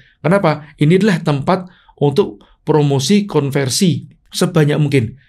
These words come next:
Yang tadi tidak, tidak pernah menyicip produk Anda, bisa jadi menyicip produk Anda karena produk Anda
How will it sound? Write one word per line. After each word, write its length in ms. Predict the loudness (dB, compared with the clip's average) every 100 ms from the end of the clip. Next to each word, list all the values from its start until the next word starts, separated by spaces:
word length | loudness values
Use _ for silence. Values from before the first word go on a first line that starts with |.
| -4
Yang 80 | -2 0
tadi 120 | -2
tidak, 120 | -2 -4 -6 -2
tidak 160 | -2
pernah 240 | 0 0 2
menyicip 480 | 4 2 0 -2 -2
produk 240 | -4 -2
Anda, 400 | -2 0 0 -4 -14 -8
bisa 160 | -4
jadi 240 | -2 0 0
menyicip 320 | 2 0 -2
produk 240 | -4 -4
Anda 240 | -2 0 0
karena 240 | 0 -2
produk 240 | -2 0
Anda 320 | 0 2 0